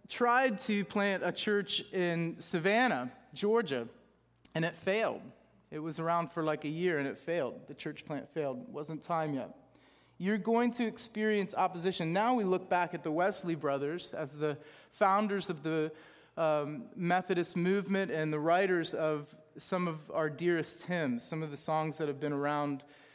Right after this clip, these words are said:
um, Christendom for, for ages. You're going to experience opposition.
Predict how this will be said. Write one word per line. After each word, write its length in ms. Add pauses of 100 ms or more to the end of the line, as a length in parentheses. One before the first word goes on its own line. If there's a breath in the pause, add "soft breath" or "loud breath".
(140 loud breath)
um, 540 (220)
Christendom 520
for, 360 (280)
for 140
ages. 680 (1160)
You're 140
going 320
to 160
experience 640
opposition. 720